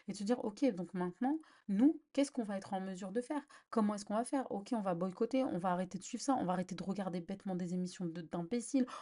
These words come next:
on va arrêter de, juste pour son petit besoin personnel, en fait, constamment, et on va penser,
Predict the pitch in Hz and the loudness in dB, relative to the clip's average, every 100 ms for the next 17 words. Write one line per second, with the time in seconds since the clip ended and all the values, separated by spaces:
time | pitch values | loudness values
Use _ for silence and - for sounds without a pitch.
0 | - 175 214 185 196 208 175 175 - - | -2 0 0 0 -2 -2 -2 -2 -4 -6
1 | 196 196 254 - - 208 180 - 180 180 | -2 0 -2 -4 -4 -4 -2 -4 -4 -4
2 | 185 175 175 - 196 247 202 180 196 - | -4 -4 -8 -6 -2 0 -2 -4 -8 -8
3 | - 175 185 185 277 - 175 175 170 170 | -8 -4 0 4 4 4 2 0 -2 -4
4 | - 277 294 | -2 0 -2